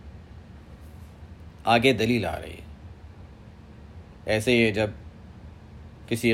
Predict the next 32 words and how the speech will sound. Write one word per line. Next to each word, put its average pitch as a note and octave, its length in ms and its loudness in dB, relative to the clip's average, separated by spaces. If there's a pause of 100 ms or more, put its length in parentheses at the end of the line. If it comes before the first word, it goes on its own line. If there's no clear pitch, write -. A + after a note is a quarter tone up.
قاضی A2+ 340 6
کے A#2+ 140 4
سامنے A2+ 440 4
انسان G#2+ 440 2
پیش A#2 320 2
ہو، G2+ 120 -2 (920)
جج B2 240 2
کے C3 140 6
سامنے A#2+ 480 6
پیش A#2 280 4
ہوتا A2+ 360 6
ہے، G2 120 0 (920)
تو B2+ 100 4
پہلے B2 380 8 (420)
دعویٰ B2 380 10
پیش G2+ 240 2
کرتا D#2+ 380 -2
ہے - 100 -12 (1200)
کہ B2 140 6
میرا B2 260 10 (100)
دعویٰ C3+ 340 10
یہ C3 220 8
ہے D3 180 8
کہ C#3+ 100 2
یہ C3 260 8
چیز C3+ 420 2 (880)
میری B2+ 340 6
ملکیت C3 680 6
ہے۔ E2+ 100 -10 (1400)
دلیل C3+ 340 6
کیا D3 220 10
ہے؟ D3+ 200 8